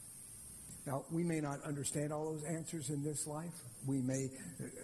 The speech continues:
struggle through the rest of our lives with elements of our faith. We will. That's by definition. But there are answers, and in the end, it will all will be well. We are born again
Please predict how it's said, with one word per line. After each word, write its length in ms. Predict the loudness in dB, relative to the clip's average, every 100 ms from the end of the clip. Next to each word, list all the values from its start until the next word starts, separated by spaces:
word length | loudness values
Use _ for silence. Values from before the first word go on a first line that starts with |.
| -8 -10 -10 -8 0
struggle 500 | 2 2 2 2 0 2
through 100 | 2
the 100 | 4
rest 280 | 2 2 0
of 80 |
our 120 | 0 2
lives 300 | 2 0 0
with 140 | -2 0
elements 460 | 0 2 2 0 0
of 100 | 0
our 140 | 0
faith. 320 | 2 2 2 2
We 120 | 2
will. 380 | 4 2 0 -4
That's 200 | -4 -2
by 160 | 0 2
definition. 680 | 2 0 0 -2 -2 -6 -8 -10 -10 -10 -10 -10 -8 -4
But 120 | 0
there 120 | 2
are 140 | 2 2
answers, 460 | 0 -2 -2 0
and 100 | 2
in 220 | 2 0 -4 -10 -10 -10 -10 -10 -10 -10 -8
the 180 | -2 2
end, 200 | 4 2
it 140 | 0
will 140 | -4 -2
all 380 | -2 -2 -2 -6 -10 -12 -10 -10 -10 -10 -10 -8 -10 -10 -10 -10 -4 0
will 100 | 0
be 140 | 0
well. 280 | 0 -2 -4 -8 -10 -10 -10 -10 -8 -8 -8 -10 -10 -10 -8 -8 -8 -8 0
We 120 | 2
are 60 | 2
born 280 | 2 2 2
again 480 | 2 2 2 -2